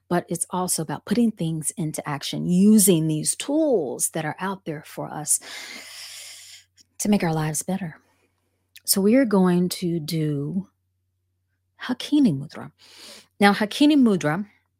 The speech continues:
you're gonna bring the tips of your fingers together, and you're gonna make sure there is space between your palms. So,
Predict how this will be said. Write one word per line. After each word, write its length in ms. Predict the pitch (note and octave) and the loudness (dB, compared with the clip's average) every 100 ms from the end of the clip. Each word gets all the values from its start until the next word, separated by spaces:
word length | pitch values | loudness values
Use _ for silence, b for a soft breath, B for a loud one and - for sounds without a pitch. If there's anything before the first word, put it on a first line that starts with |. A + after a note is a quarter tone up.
| _ _ _ _ _ _ _ - C4+ | _ _ _ _ _ _ _ -14 -8
you're 80 | |
gonna 200 | A#3 F3+ | -2 0
bring 260 | F3 C#4+ F#3 | 2 2 2
the 80 | D#3 | 0
tips 440 | - - C4 - | -4 -2 0 0
of 160 | D#4+ C4 | 0 0
your 120 | A#3 | -2
fingers 640 | - F#3 F3+ F3 E3+ - | 0 -2 -2 -2 -2 -4
together, 960 | - - D#3 D3+ _ - C#3 - - - B B B - | -4 -6 -8 -12 _ -6 -6 -6 -12 -14 B B B -4
and 100 | F#3 | 0
you're 80 | G3 | 0
gonna 140 | A3 | 0
make 200 | G3+ F#3+ | 0 -2
sure 200 | - F3+ | -2 -4
there 260 | E3 D#3+ D#3 | -4 -4 -4
is 160 | E3+ | -4
space 720 | - - - - G#3 D#3+ - | -4 -4 -6 -2 -2 -2 -8
between 440 | - C#3+ - E3 D3+ | -10 -8 -8 -6 -8
your 140 | D3+ | -10
palms. 520 | - F#3 E3+ - - | -6 -4 -4 -6 -8
So, 240 | - E3+ | -6 -6